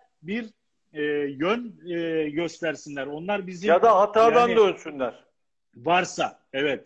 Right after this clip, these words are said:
Speaker 2: Evet,
Speaker 1: Yani,
Speaker 2: varsa
Speaker 1: e,
Speaker 2: hatadan dönsünler.
Speaker 1: e,
Speaker 2: Evet.
Speaker 1: şimdi burada hani kalkıp da, e, nereden geldik bu olaya? Yani ben, e, iletişim, e, dünyasına girerken, e, bu know-how'u kullanarak girdim.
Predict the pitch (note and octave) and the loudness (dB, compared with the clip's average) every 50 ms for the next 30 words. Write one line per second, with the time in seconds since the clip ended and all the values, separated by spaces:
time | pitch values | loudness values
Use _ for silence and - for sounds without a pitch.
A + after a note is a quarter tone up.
0 | _ C#3+ D#3 E3+ E3+ D3+ C#3+ D3 D3 C#3+ F3 F#3+ F#3+ F3 F#3+ - G#3 A3 G#3 G3 | _ -4 -2 0 2 2 2 0 2 2 4 4 4 4 0 -2 -2 0 0 2
1 | D3 C#3 G3 G3 G3 G3+ G3 F#3+ F3+ F3 D3+ C3+ - - - _ _ - - - | 2 2 2 2 2 0 -2 -4 -4 -8 -8 -10 -10 -14 -20 _ _ -20 -14 -12
2 | E3 D#3+ D#3 D3 B2+ - - F#3+ G#3+ A3 F3+ D#3 F3+ G3+ A3 G#3+ A#3 A#3+ G3+ D3+ | -10 -8 -6 -8 -8 -8 -10 -10 -8 -8 -8 -6 -6 -6 -6 -4 -4 -2 -2 -4
3 | - _ _ _ _ _ _ C3+ D3+ F#3 G3 F#3+ F#3 - E3+ E3+ F3+ F3 - A#3 | -6 _ _ _ _ _ _ -8 -8 -6 -6 -8 -8 -6 -4 -4 -4 -4 -8 -12
4 | G#3 - _ A3+ G#3 D#3 - - _ _ _ _ _ D3+ D3+ D3+ D3 D3 D3 D3 | -14 -10 _ -4 -4 -4 -4 -6 _ _ _ _ _ -6 -4 -4 -4 -4 -4 -6
5 | D3 D3 D3 D#3+ D3+ D#3 D#3 F3+ G3+ A3 A3 A3 G3+ F3+ E3 D#3 D3 C#3+ C3+ C3+ | -8 -10 -14 -18 -12 -4 -2 0 0 2 2 0 0 0 0 -2 -2 -2 -4 -6
6 | B2+ - - C3+ C3 B2+ B2+ A#2 G#2+ A2+ A#2 C#3 E3 F3 F3 F3 D#3+ D3 G3 A3 | -12 -12 -10 -8 -8 -6 -6 -8 -10 -10 -8 -4 -4 -2 -2 -4 -6 -4 -4 -4
7 | A3 A3 A3+ _ _ _ _ _ _ _ _ _ D#3+ D3+ C#3+ C#3+ D3 D3 D#3+ D#3 | -4 -4 -8 _ _ _ _ _ _ _ _ _ -10 -8 -8 -8 -8 -8 -8 -6
8 | D#3+ E3+ E3 - F#3+ F3 - - B3+ C4 B3+ A#3 G3+ - _ _ - E3+ D#3+ D#3 | -6 -6 -6 -6 -10 -12 -10 -10 -10 -10 -10 -14 -16 -20 _ _ -12 -8 -6 -6
9 | D#3 D#3 D3+ D3+ D3 D3 C#3+ C#3+ C#3+ C#3 C3+ C3+ D#3+ E3 E3+ F3+ F3+ F3 E3 - | -4 -4 -4 -6 -4 -4 -4 -4 -4 -6 -6 -6 -8 -8 -4 -4 -4 -4 -4 -6
10 | F#3+ F3+ F3 D#3+ D3 D3+ F3 G#3+ A#3+ A#3 - - F#3+ D3+ A#2 G#2+ _ _ _ _ | -10 -10 -10 -8 -6 -4 -4 -4 -4 -4 -4 -4 -4 -4 -6 -8 _ _ _ _
11 | _ _ _ _ - C#3+ C#3 C#3 C#3 C#3+ F#3+ A#3 G#3 F#3+ F#3+ G3 A3 A#3 G#3 F#3 | _ _ _ _ -8 -4 -4 -4 -2 -2 -2 -2 -2 0 2 2 2 2 0 0
12 | G3 F#3+ G3 G3 - - F#3+ F3+ F3+ F#3 F#3+ G#3 G#3 G3+ F3 D3 C3+ C#3 C3 A#2+ | -2 -2 -2 -4 -6 -6 -6 -4 -4 -2 -2 -2 0 -2 -2 -4 -6 -10 -10 -10
13 | G#2+ G2+ G#2+ G2 | -10 -12 -14 -16